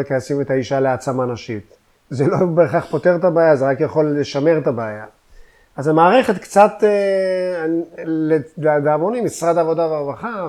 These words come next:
ורוח התקופה, מאוד מאוד קשה לייצר שינוי. אני הייתי שותף למחקר שעשינו באוניברסיטת חיפה, על, עם, עם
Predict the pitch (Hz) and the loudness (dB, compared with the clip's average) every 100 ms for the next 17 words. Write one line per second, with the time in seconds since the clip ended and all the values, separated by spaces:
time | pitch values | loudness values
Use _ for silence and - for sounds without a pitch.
0 | 127 143 143 170 147 175 - 175 233 214 | -4 -4 -2 -2 -2 -6 -8 -8 -6 -6
1 | 160 151 160 185 196 190 - 156 185 175 | -6 -6 -4 -4 -4 -8 -10 -12 -6 -4
2 | 170 - 175 - 156 151 185 175 165 170 | -6 -8 -10 -8 -8 -6 -4 -4 -6 -8
3 | _ _ _ _ _ _ _ _ _ _ | _ _ _ _ _ _ _ _ _ _
4 | 139 151 160 156 - 165 165 156 151 135 | -2 0 0 -2 -14 -4 -2 -2 -4 -6
5 | - - 147 143 139 123 147 139 135 127 | -8 -8 -8 -8 -10 -14 -10 -8 -6 -8
6 | 131 131 - 113 - 151 156 - _ _ | -10 -12 -14 -14 -14 -14 -16 -20 _ _
7 | _ _ _ _ _ - 127 123 120 120 | _ _ _ _ _ -12 -10 -10 -10 -14
8 | - 147 139 131 123 127 - 127 123 120 | -16 -16 -14 -12 -12 -14 -12 -12 -10 -12
9 | 120 | -14